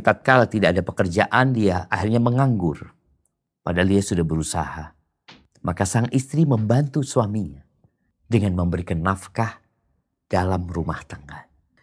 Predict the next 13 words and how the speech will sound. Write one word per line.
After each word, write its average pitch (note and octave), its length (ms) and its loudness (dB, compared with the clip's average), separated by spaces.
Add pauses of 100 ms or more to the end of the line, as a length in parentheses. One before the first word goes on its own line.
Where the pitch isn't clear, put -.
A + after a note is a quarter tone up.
(140)
Bagaimana C3 480 6
cerita C3 340 4
Zainab, G#2 640 2 (720)
Imra'atu A#2 540 0
bin G#2+ 180 -2
Mas'ud? F#2+ 320 -6 (760)
Nabi E3+ 320 8
alaihi D#3+ 340 10
salatu C#3+ 480 4
wassalam, A#2+ 560 0 (800)
beliau D3+ 480 8
memberikan C#3 720 4 (800)
nasihat, A2+ 560 2